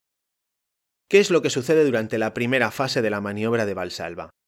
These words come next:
Al hacer un esfuerzo expiratorio con la glotis o la vía aérea superior cerrada,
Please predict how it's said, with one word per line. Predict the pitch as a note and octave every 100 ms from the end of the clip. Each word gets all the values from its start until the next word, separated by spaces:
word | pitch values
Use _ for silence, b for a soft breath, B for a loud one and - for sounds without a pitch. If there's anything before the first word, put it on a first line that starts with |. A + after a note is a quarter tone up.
| _ _ _ _ _ _ -
Al | B2
hacer | B2 E3
un | F#3
esfuerzo | - F#3+ F3 D#3+
expiratorio | - C3+ A#2+ A#2 D3 B2+
con | A#2+ G#2+
la | G#2
glotis | B2 C3+ B2 G#2+
o |
la | G#2 G2+
vía | B2+
aérea | C3 C3 G2+
superior | - G#2 A2 B2+
cerrada, | B2 A2+ A2 A#2 E2+